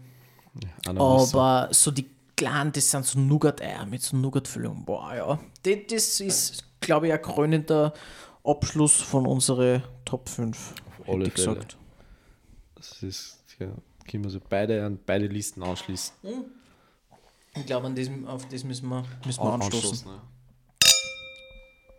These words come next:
Speaker 1: Äh, Entschuldigung, falls es zu laut war.
Speaker 2: Hm. Das vertrauen
Speaker 1: Und wenn
Speaker 2: schon.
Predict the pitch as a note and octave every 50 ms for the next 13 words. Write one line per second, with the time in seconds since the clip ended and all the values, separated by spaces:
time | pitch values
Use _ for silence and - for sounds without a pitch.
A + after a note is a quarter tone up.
0 | _ _ _ _ _ _ _ _ - - _ _ _ C5 C5+ - _ - - -
1 | - - _ _ _ _ _ _ _ _ _ _ - - - - D3 - - G#2
2 | G2 F#2 F2 E2+ - - D#2 - - - - F2+ E2+ D#2 E2 E2+ - - - -
3 | - - _ _ _ _ E3 C#3+ C3 A#2+ - - - - - - - - - -
4 | - - - - - - - - - - _ _ _ _ - - - _ _ _
5 | _ _ _ _ - - - - - - - - - - - G2+ G#2+ G#2 F#2+ F#2
6 | G2 F#2+